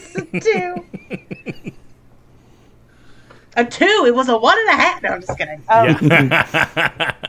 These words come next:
Speaker 2: <laughs>
Speaker 1: so, it's been a while. It's been a while since we last saw Garth. It's been a while since the end of season eight, and also, like,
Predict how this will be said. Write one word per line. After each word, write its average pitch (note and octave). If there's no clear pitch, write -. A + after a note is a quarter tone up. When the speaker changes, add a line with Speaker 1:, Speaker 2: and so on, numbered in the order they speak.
Speaker 2:
<laughs> -
Speaker 1:
so, F#4
it's A4+
been A#4+
a C5+
while. G#4+
It's F4
been A4+
a C5
while A#4+
since D#4
we A#3+
last G3
saw E3
Garth. G3+
It's -
been C#4
a D#4
while A3+
since A3+
the G3+
end E3+
of F3
season F3
eight, E3
and F#3+
also, F#3
like, E3+